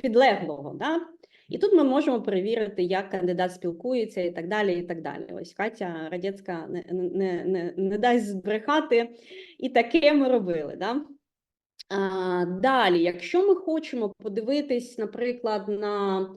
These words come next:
м, ну, групова дискусія дуже рідко використовується, принаймні, це якщо в нас масові позиції, наприклад, ми хочемо, там, я не знаю, або стажерів набрати, або якісь джунів,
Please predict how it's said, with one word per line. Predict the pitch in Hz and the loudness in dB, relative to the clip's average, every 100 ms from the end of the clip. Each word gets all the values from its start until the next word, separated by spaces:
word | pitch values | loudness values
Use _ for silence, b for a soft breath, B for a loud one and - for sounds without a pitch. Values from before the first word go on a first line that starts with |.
| B B B _ _ _ | B B B _ _ _
м, | 165 190 185 180 180 180 175 - _ _ - | -2 0 2 0 0 -2 -4 -16 _ _ -14
ну, | - 254 | -8 -2
групова | 262 262 254 | 0 2 2
дискусія | 240 240 247 233 220 208 | 0 -2 -6 -4 0 0
дуже | 233 233 | -2 -2
рідко | 214 247 302 - 220 | -2 -2 -4 -2 -2
використовується, | 196 202 208 190 - 190 190 190 202 | -2 -4 -8 -6 -2 2 2 0 -2
принаймні, | 180 202 202 202 190 185 175 | -4 -4 -2 0 2 2 0
це | - 214 233 | -2 -2 0
якщо | 247 - 226 | -2 -2 -2
в | |
нас | 220 214 220 | 0 -2 -2
масові | 220 220 - 214 | -4 -6 -4 -4
позиції, | 208 202 330 359 - 220 196 | -4 -2 -2 -2 -4 -2 0
наприклад, | 185 202 196 190 | -2 -6 -4 -4
ми | 185 | -4
хочемо, | 196 196 190 185 175 | -4 -6 -4 -6 -6
там, | 170 160 | -6 -8
я | 170 | -8
не | 160 | -8
знаю, | 165 160 | -8 -6
або | 160 160 | -8 -10
стажерів | - 180 254 202 | -8 -6 -2 -2
набрати, | 190 180 190 180 | -2 -4 -6 -4
або | 165 156 170 165 165 b b b | -6 -4 -4 -4 -8 b b b
якісь | 202 202 202 | -4 -2 -2
джунів, | 175 175 214 269 349 | -2 0 2 4 4